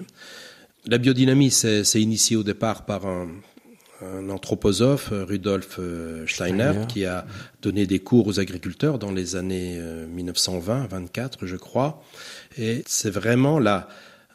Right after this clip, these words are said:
Speaker 1: je résumerais ça par le, la mise en place du lien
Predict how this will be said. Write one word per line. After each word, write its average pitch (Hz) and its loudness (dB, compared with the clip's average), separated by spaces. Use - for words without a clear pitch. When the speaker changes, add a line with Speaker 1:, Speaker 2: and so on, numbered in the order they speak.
Speaker 1:
je 117 -2
résumerais 123 6
ça - -2
par 120 -8
le, 110 0
la 110 4
mise 143 8
en 131 6
place 131 2
du 117 6
lien 120 6